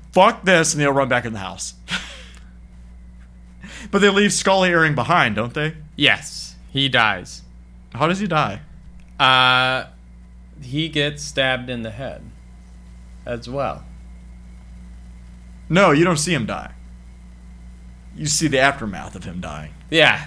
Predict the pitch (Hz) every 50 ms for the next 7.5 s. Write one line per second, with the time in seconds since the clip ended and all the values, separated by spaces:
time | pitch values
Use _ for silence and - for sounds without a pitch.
0 | - - - 143 135 - - - 113 107 107 110 123 165 196 220 233 226 233 220
1 | 202 170 170 175 175 175 - - 170 160 160 160 156 156 143 170 185 185 196 190
2 | 190 - 196 185 170 175 170 180 185 175 170 156 143 120 107 104 139 151 160 165
3 | 170 170 165 160 151 135 120 117 117 113 117 123 135 139 139 143 143 139 131 123
4 | - - 175 165 151 - 160 135 151 147 135 120 135 139 139 131 - - 135 131
5 | 127 120 107 - 127 123 120 107 107 101 - - 110 101 95 90 - - - -
6 | - - - - - - - - - - - - - - - - - - 139 135
7 | 139 139 139 139 139 139 139 135 127 120